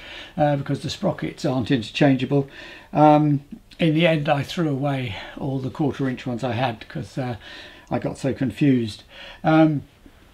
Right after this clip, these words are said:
and then there's oh five B, which is, uh, eight mil. Then there's oh six B, which very confusingly isn't quite ten mil. It's, uh, three eighths of an inch, or nine point five two five mil.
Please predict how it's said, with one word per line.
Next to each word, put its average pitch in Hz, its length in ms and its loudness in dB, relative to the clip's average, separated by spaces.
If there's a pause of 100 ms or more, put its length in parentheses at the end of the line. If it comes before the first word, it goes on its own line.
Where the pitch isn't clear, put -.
(360)
and 156 100 2
then 170 200 6
there's 165 240 6
oh 190 280 6
five 156 540 6
B, 190 260 6
which 147 300 0
is, 127 300 0
uh, 131 340 -2
eight 160 240 2
mil. 190 380 6 (380)
Then 170 260 2
there's 151 300 6
oh 143 300 4
six - 460 4
B, 113 420 -2 (380)
which - 320 -2
very 170 500 8
confusingly 104 1040 -6 (240)
isn't 175 460 4
quite - 340 -6 (140)
ten 90 400 -6
mil. 92 320 -4 (360)
It's, - 460 -4
uh, 143 400 0 (260)
three 175 280 2
eighths 151 320 -2
of 143 100 0
an 139 100 2
inch, 107 380 -4
or 104 160 -6
nine 110 460 -4
point - 400 -10
five 107 420 -8
two 107 220 -8
five 92 520 -10
mil. 90 260 -12